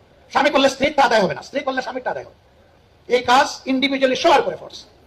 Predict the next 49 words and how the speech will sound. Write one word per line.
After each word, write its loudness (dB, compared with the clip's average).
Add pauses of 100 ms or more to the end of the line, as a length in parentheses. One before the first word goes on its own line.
(560)
তবে 6
সবাই 4
একই 2
কাজ 0
করার 2
যোগ্য -4
না 2
হইতে 2
পারে, -20 (600)
যার 4
জন্য 4
যেটা 2
মানায় 0
তিনি -8
সেটা -12
করেন। -20 (680)
এটা 2
হবে 6
রিলে 4
রেস। 0 (1300)
চারজন 2
একসাথে 2
দৌড়ায় 6
না, 0 (320)
একজন 0
শুরু -2
করে 4
দ্বিতীয় -2
জনকে -2
হ্যান্ড -4
ওভার -6
দেয়, -18 (640)
দ্বিতীয় 0
জন 2 (200)
এই -2
রুমালটা 2
হাতে 2
নিবে, 2
নিয়ে -2
জান 2
প্রাণ 4
দিয়ে 2
দৌড়াবে 4
তৃতীয় -2
জনকে -4
হ্যান্ড 2
ওভার 0
করার -16
জন্য। -20